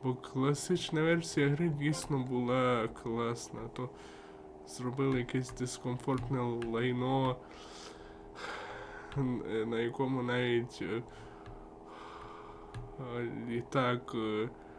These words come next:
не хоче нормально летіти на людську кнопку, то треба було переналаштовувати аж на мишку. Я розумію, все робилось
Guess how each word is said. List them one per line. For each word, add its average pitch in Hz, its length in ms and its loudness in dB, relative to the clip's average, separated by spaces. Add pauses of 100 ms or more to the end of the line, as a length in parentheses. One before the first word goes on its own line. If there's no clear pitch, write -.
(420)
не 117 180 0
хоче 139 440 2
нормально 120 580 2
летіти 120 540 2
на 110 160 0
людську 120 540 -2
кнопку, 131 600 0
то 120 180 0
треба 123 280 -2
було 120 220 0
переналаштовувати 117 1120 0
аж 113 280 -4
на 110 120 -2
мишку. 113 360 -4
Я 156 140 6
розумію, 226 600 0
все 139 580 4
робилось 120 760 0